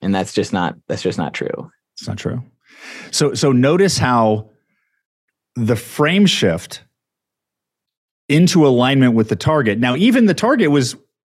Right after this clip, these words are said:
Speaker 2: we were, were, we weren't even that specific with the target, right? We were
Speaker 1: Mm-hmm.
Speaker 2: non-specific. We were just, just talking resources. Shifting that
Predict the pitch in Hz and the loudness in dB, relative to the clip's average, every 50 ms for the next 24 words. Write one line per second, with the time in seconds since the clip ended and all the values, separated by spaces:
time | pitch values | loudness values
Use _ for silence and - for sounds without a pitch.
0 | _ _ 143 143 160 175 170 196 226 247 247 220 - 143 190 214 240 226 208 208 | _ _ -4 0 2 2 4 4 2 2 2 0 -2 0 0 0 2 2 2 2
1 | 214 226 233 302 311 277 247 202 202 190 165 143 - - - - - 233 277 - | 2 4 4 4 4 4 2 2 2 2 0 -2 -2 -4 -4 -2 0 0 0 2
2 | - 151 - 110 - - 90 - 92 73 76 76 - - - 107 101 113 165 208 | 0 -2 -2 -2 -4 -4 -6 -6 -6 -6 -6 -10 -12 -8 -4 -2 0 0 0 -2
3 | - - _ _ _ _ _ _ _ - 139 156 165 165 151 131 127 139 151 160 | -4 -10 _ _ _ _ _ _ _ 0 2 2 4 4 2 4 2 2 2 2
4 | 160 156 - - 131 - - 294 - - 92 85 113 156 175 175 160 135 123 143 | 0 -2 -2 -2 -2 0 0 0 0 0 -4 0 2 2 4 4 2 2 2 0
5 | 139 - - - - - - - _ _ _ _ _ _ _ _ _ _ _ _ | -2 -2 -6 -12 -20 -20 -20 -20 _ _ _ _ _ _ _ _ _ _ _ _
6 | - - - _ _ - 131 - 165 160 - 185 170 - 165 139 113 95 131 220 | -20 -20 -20 _ _ -16 -4 -2 -2 -2 0 -2 -2 -2 -2 -2 -2 0 0 0
7 | 226 - - 117 95 - - 92 90 - - - - - - - - - - - | 0 0 0 0 0 0 -2 -4 -6 -6 -10 -14 -20 -20 -12 -6 -2 -2 0 2
8 | 160 202 214 214 - - 196 175 151 131 135 175 214 196 147 117 104 104 98 - | 2 0 0 -2 -2 -2 -2 0 0 0 0 0 0 0 0 0 -2 -2 -4 -8